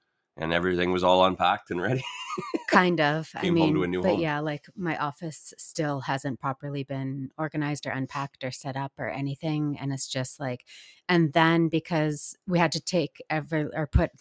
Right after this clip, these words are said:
Speaker 2: Everly into online school for the,
Speaker 1: Yeah.
Speaker 2: till the end of the year. So I was online schooling. We were busy with work.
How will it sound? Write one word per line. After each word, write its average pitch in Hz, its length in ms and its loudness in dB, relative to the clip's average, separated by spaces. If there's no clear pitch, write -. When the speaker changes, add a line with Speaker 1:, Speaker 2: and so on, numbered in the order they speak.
Speaker 2:
Everly 143 300 0
into 143 220 -2
online 147 380 2
school 131 400 -2
for 143 240 -4
the, 139 140 -2
Speaker 1:
Yeah. 135 220 -2
Speaker 2:
till 156 180 -2
the 143 100 0
end 131 140 0
of 131 60 -6
the 131 80 -4
year. 139 480 0
So - 140 2
I 151 120 6
was 151 180 0
online 156 360 2
schooling. 135 640 -2
We 147 120 0
were 143 140 0
busy 143 320 -2
with 151 200 -2
work. 127 440 -4